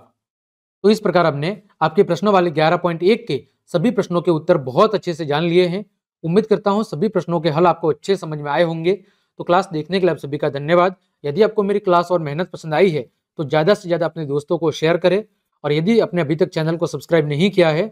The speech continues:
तो चैनल को अभी सब्सक्राइब कर लें और बेल आइकन को जरूर दबाएं, ताकि मेरी प्रत्येक क्लास की जानकारी आपको समय पर मिल सके। आज के लिए इतना ही।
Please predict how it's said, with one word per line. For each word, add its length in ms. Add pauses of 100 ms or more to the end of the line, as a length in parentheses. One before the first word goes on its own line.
(240)
तो 80
चैनल 280
को 120
अभी 160
सब्सक्राइब 420
कर 120
लें 220 (260)
और 80
बेल 200
आइकन 240
को 100
जरूर 280
दबाएं, 340 (220)
ताकि 200
मेरी 180
प्रत्येक 320
क्लास 200
की 100
जानकारी 380
आपको 220
समय 240
पर 200 (220)
मिल 220
सके। 300 (200)
आज 180
के 60
लिए 140
इतना 220
ही। 220